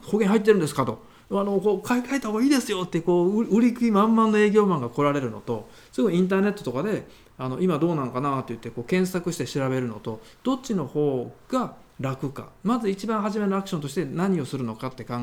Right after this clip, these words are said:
えたら、きっとインターネットで検索から始まってくると思うのよ。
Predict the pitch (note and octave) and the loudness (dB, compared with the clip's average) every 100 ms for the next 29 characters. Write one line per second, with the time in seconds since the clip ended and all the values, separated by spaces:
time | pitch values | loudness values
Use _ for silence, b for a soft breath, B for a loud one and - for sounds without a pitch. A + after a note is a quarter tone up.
0 | A2+ D3 F#3+ - B B - A3+ - A#3 | -6 -4 -6 -6 B B -14 -14 -8 -8
1 | A3 - b b b D3+ D#3+ D#3+ F3+ G3 | -8 -14 b b b -6 -4 -2 -2 -2
2 | A3+ G3+ F3+ G3 G#3+ G#3 - G#3 F#3+ F#3 | -4 -8 -6 -6 -6 -8 -10 -6 -4 -4
3 | G3 F#3+ F#3+ F3+ C3+ A#2+ C3+ B2 F#2+ | -4 -4 -4 -4 -4 -4 -4 -6 -8